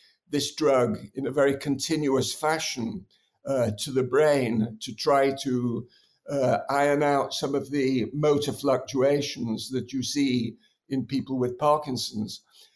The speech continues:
And, um, the drug was licensed in the nineteen eighties. It's available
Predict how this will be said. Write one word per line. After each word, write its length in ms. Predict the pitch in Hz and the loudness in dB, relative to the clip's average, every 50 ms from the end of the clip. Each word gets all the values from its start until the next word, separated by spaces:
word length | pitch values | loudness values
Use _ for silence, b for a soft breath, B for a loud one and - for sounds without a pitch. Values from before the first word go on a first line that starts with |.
| b b b | b b b
And, 360 | - 156 156 156 156 151 156 143 | 0 0 0 0 0 -2 0 2
um, 480 | 135 160 156 151 147 147 147 139 - - - - - - _ | 2 2 2 2 2 0 0 -2 -4 -6 -12 -16 -18 -18 _
the 120 | 143 165 160 | -4 -4 -4
drug 540 | 160 165 180 190 185 175 143 131 123 - - _ _ _ _ _ _ _ _ _ _ _ _ _ _ _ _ - _ _ _ - - - - - | 0 2 4 4 4 4 2 -2 -6 -6 -10 _ _ _ _ _ _ _ _ _ _ _ _ _ _ _ _ -20 _ _ _ -16 -16 -14 -10 -2
was 220 | 143 139 131 131 | 0 0 0 2
licensed 880 | 147 156 147 151 156 156 156 - - 165 165 175 185 180 - - - - | 4 4 6 6 4 4 2 0 0 0 0 0 0 -2 -4 -4 -4 -4
in 540 | 143 135 135 139 139 131 123 120 120 - - _ _ _ - _ _ _ _ | -4 -2 0 0 2 2 2 0 0 -4 -8 _ _ _ -20 _ _ _ _
the 120 | - 147 135 | -4 -2 0
nineteen 480 | 147 143 143 139 131 - - 131 135 | 2 2 2 2 0 0 -2 -2 0
eighties. 460 | 147 147 147 143 147 - 170 156 123 | 0 2 0 0 -2 -2 -2 -2 -2
It's 220 | 143 135 - - 143 | -2 -4 -4 -4 -6
available 920 | 135 131 151 143 143 143 147 139 - 123 131 127 123 120 120 120 b | -2 2 2 2 4 2 2 0 0 0 2 2 2 0 0 -4 b